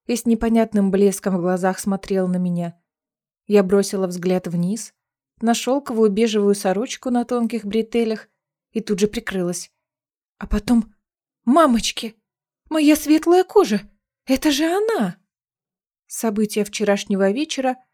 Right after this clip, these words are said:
ураганом пронеслись в голове. Я подскочила с кровати, даже не задумавшись о сорочке и находящемся в комнате Лайде, и подбежала к зеркалу. "Точно, это же я!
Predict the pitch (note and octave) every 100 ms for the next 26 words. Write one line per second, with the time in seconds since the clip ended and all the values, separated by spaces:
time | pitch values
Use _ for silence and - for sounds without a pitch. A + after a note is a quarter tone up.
0 | _ A3 G#3+ G3 A3+ C#4 C4 A3+ G#3 G#3
1 | G#3 G#3+ G3+ G3+ G#3 G#3 G3 F3+ - _
2 | _ _ _ _ _ G3+ F3+ G#3 - G#3+
3 | G3+ A#3 G#3 G#3 A3+ G3+ A#3+ A#3 G3+ F#3+
4 | _ _ _ G#3+ A#3 A#3 B3 A#3+ A#3+ B3
5 | B3+ A#3+ B3 A#3 - A3+ A#3+ B3+ C#4+ -
6 | G3+ F#3+ _ _ - G#3 G#3+ A3 G3+ G3+
7 | G#3 G3+ G#3 - G#3+ G#3 G#3+ A#3 A3 G#3
8 | G3 F3+ F#3 - _ _ C4 B3+ G#3+ A#3+
9 | B3 B3+ A#3+ A3+ C4+ G#3 - F3 E3+ -
10 | _ _ _ _ _ _ _ B3+ A3+ -
11 | A3 A#3+ B3 C4+ A#3+ C4+ C4+ A3+